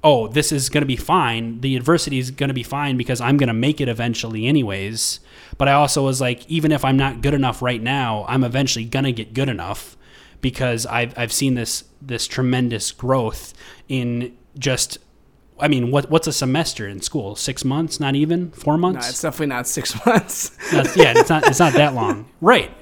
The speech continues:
Speaker 1: But, I mean, that's how little of time I, I, I spent, and I had a, and, and so I had that, that mindset of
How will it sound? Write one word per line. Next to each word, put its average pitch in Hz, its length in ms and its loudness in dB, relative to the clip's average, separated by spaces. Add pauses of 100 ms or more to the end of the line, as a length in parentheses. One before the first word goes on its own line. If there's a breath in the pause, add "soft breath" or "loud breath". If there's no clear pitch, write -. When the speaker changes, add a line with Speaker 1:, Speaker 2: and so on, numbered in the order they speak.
(300 loud breath)
Speaker 1:
But, 175 280 4
I 170 60 4
mean, 185 140 6
that's 196 340 0 (180)
how 170 360 4
little 180 320 4
of 170 80 -4
time 180 340 0
I, 143 100 -2
I, 135 380 -2
I 131 80 -2
spent, 165 340 0
and 135 80 0
I 131 120 4
had 131 180 0
a, 123 220 -4 (480 loud breath)
and, 156 240 2
and 143 180 0
so 147 160 2
I 143 120 2
had 151 280 2
that, 135 400 -2 (160)
that 135 160 -4
mindset 135 640 -4
of 120 460 -8